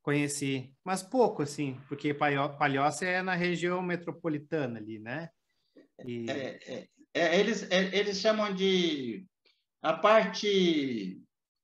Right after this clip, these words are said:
Speaker 2: que não é da ilha, né? Tem um, eles fa-, tem um
Speaker 1: É a
Speaker 2: termo que
Speaker 1: parte
Speaker 2: eles usam.
Speaker 1: continente.
Speaker 2: Continental, a parte continental.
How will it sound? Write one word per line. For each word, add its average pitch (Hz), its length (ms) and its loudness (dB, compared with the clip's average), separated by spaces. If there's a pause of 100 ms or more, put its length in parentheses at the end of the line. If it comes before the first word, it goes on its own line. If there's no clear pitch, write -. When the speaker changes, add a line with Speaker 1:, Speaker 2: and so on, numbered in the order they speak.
(500)
Speaker 2:
que 196 80 -2
não 202 180 2
é 196 120 6
da 170 160 6
ilha, 208 260 2
né? 190 800 2
Tem 214 120 -2
um, 165 360 -2
eles 180 240 -8
fa-, - 160 -14 (200)
tem 214 160 2
um 202 40 -2
Speaker 1:
É 190 80 2
a - 20 -2
Speaker 2:
termo 202 240 4
que 180 60 2
Speaker 1:
parte 185 80 0
Speaker 2:
eles 156 200 -4
usam. 185 300 0
Speaker 1:
continente. 131 460 -2 (1160)
Speaker 2:
Continental, 196 600 4
a 143 60 4
parte 196 260 0
continental. 185 680 0